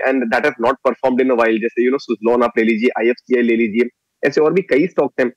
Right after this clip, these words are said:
जिन्होंने काफी समय से नहीं perform किया है। अब investor community जो है, वो कहीं ना कहीं ऐसे स्टॉक्स में भी रुचि दिखा रही है और उसी का एक,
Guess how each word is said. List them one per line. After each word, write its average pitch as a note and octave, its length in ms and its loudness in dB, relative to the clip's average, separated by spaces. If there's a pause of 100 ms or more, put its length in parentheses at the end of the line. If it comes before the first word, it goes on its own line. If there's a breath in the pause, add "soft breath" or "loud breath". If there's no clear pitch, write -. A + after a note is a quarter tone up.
(380)
जिन्होंने G3+ 220 0
काफी D3 280 -2
समय F3 220 0
से F#3 80 -2
नहीं C#3 260 0
perform C#3+ 340 0
किया D3 200 -2
है। F#3 100 0 (500 soft breath)
अब - 180 -4 (100)
investor C#3+ 440 0
community E3 500 0
जो F3 120 0
है, E3+ 240 0
वो F#3 540 0
कहीं C3+ 180 -2
ना E3+ 60 2
कहीं F#3+ 200 0
ऐसे - 260 -4
स्टॉक्स - 320 -4
में E3+ 180 0
भी D3 160 0
रुचि D3 260 0
दिखा B2+ 260 -2
रही B2 260 0
है A2 120 0 (380)
और E3+ 80 0
उसी - 300 -2
का G#3+ 160 0
एक, G3+ 160 0